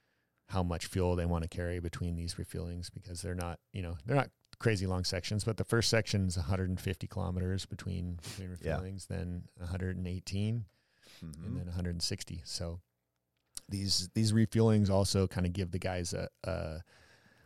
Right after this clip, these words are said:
Speaker 1: little bit of an update on where they stand, and, and, you know, they can see what some of their competitors are doing and, you know, kinda give an idea of,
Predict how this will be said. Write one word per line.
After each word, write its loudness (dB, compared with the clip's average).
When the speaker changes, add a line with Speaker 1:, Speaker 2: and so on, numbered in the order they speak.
Speaker 1:
little 4
bit 6
of 2
an 0
update -2
on -2
where -2
they -4
stand, 0
and, -2
and, -20
you -8
know, -2
they -2
can -6
see 2
what -2
some 2
of 2
their -2
competitors -4
are -4
doing -2
and, -8
you -14
know, -8
kinda -2
give -2
an -4
idea -2
of, -8